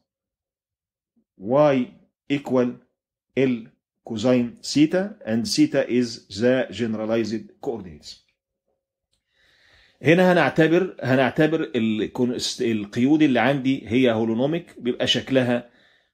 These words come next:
function f of I في الإحداثيات آر واحد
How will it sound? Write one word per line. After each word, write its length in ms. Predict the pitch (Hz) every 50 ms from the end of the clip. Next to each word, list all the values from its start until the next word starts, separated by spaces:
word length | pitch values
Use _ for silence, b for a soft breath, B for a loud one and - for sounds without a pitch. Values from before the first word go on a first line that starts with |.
| _ _
function 720 | - - 143 143 139 127 - - 127 120 117 110 - -
f 80 | 135 -
of 200 | 143 123 - -
I 220 | 120 131 139 151 165 165 - - - - -
في 380 | - - 131 131 131 120 - 113
الإحداثيات 840 | 110 131 127 - 107 131 123 117 - - 123 127 131 127 127 - - _ -
آر 140 | 120 123 123
واحد 440 | 120 127 127 127 - 120 120 117